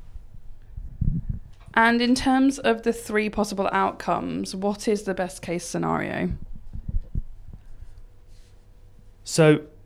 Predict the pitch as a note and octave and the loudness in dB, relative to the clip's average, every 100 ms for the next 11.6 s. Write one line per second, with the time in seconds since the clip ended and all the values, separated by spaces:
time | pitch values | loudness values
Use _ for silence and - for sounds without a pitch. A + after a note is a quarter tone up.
0 | - E3+ E3 E3+ G3+ - C#3 A2 - A2 | 2 6 8 10 8 6 0 0 -2 -2
1 | G#2+ G#2 C3+ - - - - _ - F#3 | -2 -2 -4 -8 -18 -20 -20 _ 8 10
2 | F#3+ F#3 - - - - - - C3 B2+ | 10 4 -6 -16 -20 -20 -20 -12 -2 4
3 | F#3+ F#3+ C#3+ B2 A2 A2 A2 A2 A#2+ C3 | 6 4 0 0 -4 -4 -4 -4 -6 -8
4 | - - - D#3 D3 B2+ C3+ C3 C3 D3 | -12 -8 2 4 4 2 0 0 0 0
5 | C#3 B2 B2 A2 G#2+ G#2+ G#2+ G#2 A#2 C3 | 0 -2 -6 -6 -6 -6 -6 -6 -6 -8
6 | - - - - C3 B2+ C3 C#3+ B2+ A2 | -8 -20 -20 -8 -2 2 2 2 2 -2
7 | G2+ - - D3+ C3+ C3 B2 C3+ A#2+ A#2+ | -8 -16 -6 0 0 -2 -4 -2 -2 -4
8 | B2+ B2 - B2 - B2 G#2 - - - | -4 -6 -6 -10 -8 -6 -6 -10 -18 -20
9 | - - - - - - B2+ C3 D#3+ F#3 | -20 -20 -20 -20 -16 -4 0 0 2 2
10 | G#3 - - A#2 - - - B2 - C#3 | 0 -2 -4 -6 -6 -8 -6 -6 -6 -6
11 | C3 E3 E3 E3 F3+ | -2 2 2 2 0